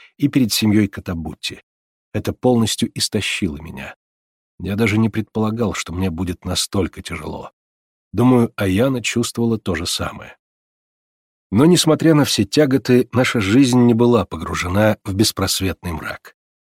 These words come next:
Ведь у нас был Тоя. Мы много времени проводили в его комнате, занимались с ним, играли, разговаривали.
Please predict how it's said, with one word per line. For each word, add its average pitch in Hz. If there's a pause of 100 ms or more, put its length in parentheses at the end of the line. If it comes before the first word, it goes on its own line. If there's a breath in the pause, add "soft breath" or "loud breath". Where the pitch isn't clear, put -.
(260)
Ведь 107
у 127
нас 156
был 123 (140)
Тоя. 92 (720)
Мы 135
много 170
времени 160
проводили 110
в 120
его 95
комнате, - (160)
занимались 107
с -
ним, 123
играли, 95
разговаривали. 95